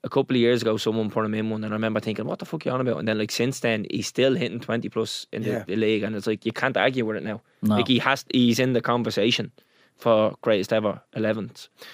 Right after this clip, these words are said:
Speaker 2: Just going
Speaker 1: in the
Speaker 2: back,
Speaker 1: Premier
Speaker 3: Yeah.
Speaker 1: League.
Speaker 2: just going back to Twitter and you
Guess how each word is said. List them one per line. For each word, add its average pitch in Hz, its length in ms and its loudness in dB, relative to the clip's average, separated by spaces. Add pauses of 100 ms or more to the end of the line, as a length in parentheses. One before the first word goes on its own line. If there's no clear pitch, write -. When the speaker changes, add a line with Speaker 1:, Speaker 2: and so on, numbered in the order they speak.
(180)
Speaker 2:
Just - 160 -4
going 160 160 4
Speaker 1:
in 135 40 4
the - 20 -
Speaker 2:
back, 139 180 6
Speaker 1:
Premier 113 80 4
Speaker 3:
Yeah. 110 140 4
Speaker 1:
League. 101 120 -6
Speaker 2:
just 175 160 0
going 156 220 6
back 147 180 2
to 139 100 -4
Twitter 143 360 2
and 127 120 2
you 131 180 2